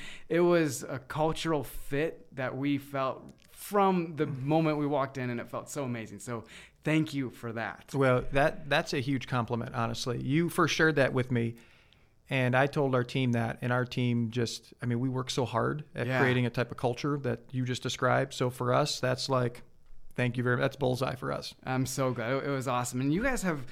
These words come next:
Speaker 1: had quite the history. So two thousand six, you guys launched?
Speaker 2: Two thousand six, yep.
Speaker 1: All right. Can you tell me a little bit about you and your story, and then also just the,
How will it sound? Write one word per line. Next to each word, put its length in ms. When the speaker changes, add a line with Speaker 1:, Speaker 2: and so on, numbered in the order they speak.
Speaker 1:
had 360
quite 220
the 60
history. 320
So 120
two 200
thousand 340
six, 340
you 60
guys 240
launched? 140
Speaker 2:
Two 40
thousand 140
six, 380
yep. 80
Speaker 1:
All 60
right. 100
Can 100
you 80
tell 140
me 120
a 80
little 260
bit 260
about 560
you 420
and 140
your 180
story, 380
and 100
then 80
also 340
just 300
the, 260